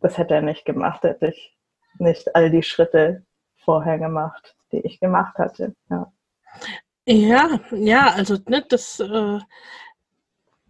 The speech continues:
Speaker 2: erleben wir ja auch, äh, ganz oft, ne, sowohl in der Beglück-, im Be-, Beglückung, Begleitung von <laughs> Müttern als auch von Vätern oder von Paaren, ne, dass es eben, dass es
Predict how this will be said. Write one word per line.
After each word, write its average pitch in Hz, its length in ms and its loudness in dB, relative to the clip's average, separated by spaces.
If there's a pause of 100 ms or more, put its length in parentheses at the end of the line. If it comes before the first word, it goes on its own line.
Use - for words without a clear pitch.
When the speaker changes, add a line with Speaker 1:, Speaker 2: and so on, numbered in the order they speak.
(180)
Speaker 2:
erleben 202 400 4
wir 196 120 6
ja 180 200 2
auch, 220 260 2 (120)
äh, 240 300 4
ganz 208 240 4
oft, 208 220 -2
ne, 247 140 4
sowohl 214 320 4
in 214 100 2
der 208 100 2
Beglück-, 214 360 0
im 208 340 0
Be-, 190 420 2 (160)
Beglückung, 196 560 2
Begleitung 233 800 4
von 294 400 4 (460)
<laughs> - 520 -2
Müttern 277 400 4
als 233 280 0
auch 208 140 2
von 196 220 -6
Vätern 247 600 -2
oder 196 200 -2
von 202 260 -6
Paaren, 233 600 -2 (500)
ne, 285 240 0
dass 220 260 2
es 285 160 -4
eben, 202 500 2
dass 202 240 -4
es - 260 -8